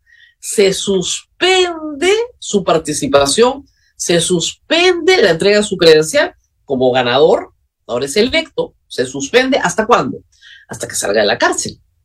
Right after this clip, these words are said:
Cuando salga de la cárcel, podrá asumir. Mientras esté en la cárcel, no puede asumir. Si lo sentencian y lo condenan, el cargo vaca. Por ahora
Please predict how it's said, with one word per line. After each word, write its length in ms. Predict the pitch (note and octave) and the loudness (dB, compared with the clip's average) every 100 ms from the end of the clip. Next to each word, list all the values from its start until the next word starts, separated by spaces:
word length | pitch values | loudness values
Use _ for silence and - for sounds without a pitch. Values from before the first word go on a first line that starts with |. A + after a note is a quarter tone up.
| _ _ _ _ | _ _ _ _
Cuando 280 | - C3 B2+ | -2 0 0
salga 420 | - E4 F#4+ D4+ | 2 2 2 2
de 80 | E4 | 0
la 160 | D#4+ - | -2 0
cárcel, 480 | F3+ D3 - B3 - _ _ _ - | -2 -2 -6 -10 -12 _ _ _ -6
podrá 600 | E3+ F3 F3 F#3+ F#3+ F3+ | -2 0 2 2 2 -2
asumir. 560 | - - D3 C3 - _ _ _ _ _ _ _ | -8 -10 -6 -6 -8 _ _ _ _ _ _ _
Mientras 600 | E3+ G3 A3+ A3 G#3 G#3 | -6 0 2 2 0 -4
esté 180 | G#3+ D4 | -4 -2
en 60 | D4+ | -2
la 100 | D4 | -2
cárcel, 440 | C#4+ C#4 C#4+ - - | -2 -2 -4 -6 -14
no 380 | D#3 E3 E3 E3 | -4 2 2 2
puede 320 | C#3 C#3 B2 | 2 4 2
asumir. 600 | - G2+ F#2+ - - - _ _ _ _ _ _ | -2 -14 -16 -16 -18 -18 _ _ _ _ _ _
Si 360 | - - D4 C#4 | -8 -2 0 2
lo 180 | C4 B3+ | 2 2
sentencian 1080 | C#4+ B3 A#3+ A3 E4 C#4+ A3+ - A#2+ - G2+ - _ - | 2 0 0 0 0 0 -2 -2 -4 -4 -12 -20 _ -6
y 100 | E3+ | 2
lo 160 | E3 | 2
condenan, 680 | F3 G3+ B3 C#4 B3+ D4+ E4 _ _ _ _ | 2 0 2 0 0 -2 -6 _ _ _ _
el 320 | D3+ D3+ - _ | -8 -8 -8 _
cargo 480 | - F3+ F3 E3+ - D3 | -4 -2 0 0 -2 -2
vaca. 520 | C#3 C#3+ - - - - _ _ _ _ _ _ _ _ _ | -2 -2 -4 -8 -8 -14 _ _ _ _ _ _ _ _ _
Por 160 | C#4 E4+ | -2 0
ahora 500 | D#4 C4 A#3+ C#4+ | 2 0 -2 -4